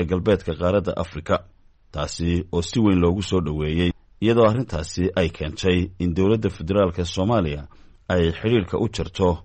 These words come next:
dalka Guinea Conakry. Isla bisha Juulaay ee sanadkan laba kun sagaal iyo toban, waxaa kulan ku yeeshay xarunta madaxtooyada ee Somaliland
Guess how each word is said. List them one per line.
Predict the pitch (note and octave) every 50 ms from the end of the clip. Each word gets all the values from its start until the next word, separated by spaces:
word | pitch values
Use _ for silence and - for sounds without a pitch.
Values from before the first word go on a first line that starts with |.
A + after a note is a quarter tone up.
| - - - - -
dalka | E2+ G2 F#2 F2 - -
Guinea | D#2 D#2 G#2 F#2+ F2 E2+
Conakry. | D#2+ - - E2 D#2 D2+ D2+ - D#2 F2 - - _ _ -
Isla | - - - B2 C#3
bisha | C#3 C3+ C3 - - G2+
Juulaay | F#2+ - - G#2 G#2+ G#2 F2+ E2
ee | E2
sanadkan | E2 - - F#2 E2+ E2 - - F2+ F2+
laba | F#2+ F#2+ F2
kun | - - G2+
sagaal | E2+ - F2 F#2 G#2+ A#2 A#2+
iyo | A#2 G#2+ G2+
toban, | G#2 - - D#2 D#2+ F2+
waxaa | F2+ - G2+ F#2 F2+
kulan | - C#3+ A#2 G#2+ F2
ku | - - A2
yeeshay | F#2 D#2 D2+ - - F#2 F#2 F2
xarunta | - F#2 G2 A#2 - - F#2+
madaxtooyada | F2 F2+ F2 E2 - - - F2+ F#2 G#2+ G2+ G2 - -
ee | F#2+
Somaliland | F2 - - G2+ G#2+ A#2 A2 - D2 D2 C#2+ C#2+ C#2+ C2+